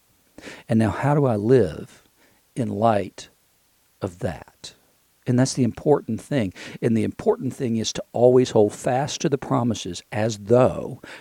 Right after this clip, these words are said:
they had been fulfilled, because they have. We're to have the faith of Abraham. We're to walk that out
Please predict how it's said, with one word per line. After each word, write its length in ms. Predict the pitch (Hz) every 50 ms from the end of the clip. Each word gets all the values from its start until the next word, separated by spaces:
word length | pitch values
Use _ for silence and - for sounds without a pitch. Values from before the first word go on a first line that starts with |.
| - -
they 160 | 110 113 110 92
had 200 | 98 107 95 87
been 180 | 107 107 104
fulfilled, 760 | - - 107 98 - - - 120 107 90 85 82 92 92 - - - - - - -
because 380 | 123 127 - - 117 107 104 -
they 160 | - 117 104
have. 560 | - 87 80 - - - - - - - _ _ _ _ _ _ _ _ _ _ _ _ _ _ _ _ _ _ _ _ _ _ _ _ _ _ _ _ _ - 107 - -
We're 180 | 214 143 131 131
to 80 | 117 104
have 140 | 117 107
the 60 | 95 -
faith 340 | - - 113 107 104 -
of 100 | 95 90
Abraham. 480 | 90 87 85 - - - 95 92 90 98
We're 120 | 123 127
to 120 | 123 - 95
walk 460 | 90 90 90 98 120 120 - - -
that 220 | 120 110 107 95
out 420 | 90 92 90 - - - - -